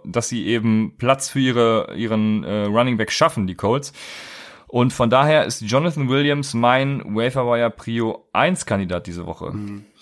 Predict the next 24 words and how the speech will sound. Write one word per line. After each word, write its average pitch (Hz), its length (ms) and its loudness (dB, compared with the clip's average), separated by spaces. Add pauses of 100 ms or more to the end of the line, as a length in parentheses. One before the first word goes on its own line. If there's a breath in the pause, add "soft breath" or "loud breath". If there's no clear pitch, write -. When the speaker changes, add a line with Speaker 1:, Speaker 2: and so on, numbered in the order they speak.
(240 loud breath)
Speaker 2:
Ja, 110 280 4
ich 113 100 -2
hatte 135 160 2
eben 139 200 4
schon 110 120 -2
angesprochen, 110 520 -2
also 104 460 0 (500 loud breath)
ich 127 160 -2
denke, 143 240 2
es 127 120 0
wird 131 160 2
ein 127 280 2
Split 127 400 0
zwischen 113 640 0
Jonathan 113 440 0
Williams 113 440 2
und 117 260 0
Jordan 117 260 4
Wilkins. 117 560 0 (720 soft breath)
Ähm, 98 680 2 (580)
ein 113 80 -4
fifty 120 260 0
fifty 127 300 -2
Split, 120 440 -2